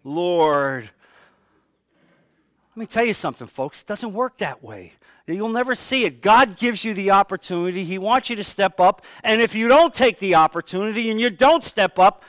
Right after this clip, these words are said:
guess what? Somebody else will come. That's how God is.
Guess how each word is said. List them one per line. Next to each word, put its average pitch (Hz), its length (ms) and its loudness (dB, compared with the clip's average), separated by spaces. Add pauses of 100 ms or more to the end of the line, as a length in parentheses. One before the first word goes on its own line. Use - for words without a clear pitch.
guess 196 240 0
what? 147 360 0 (300)
Somebody 151 440 -2
else 113 240 -6
will 95 100 -20
come. 80 260 -20 (760)
That's 151 180 -4
how 185 120 2
God 185 360 4
is. 120 400 -8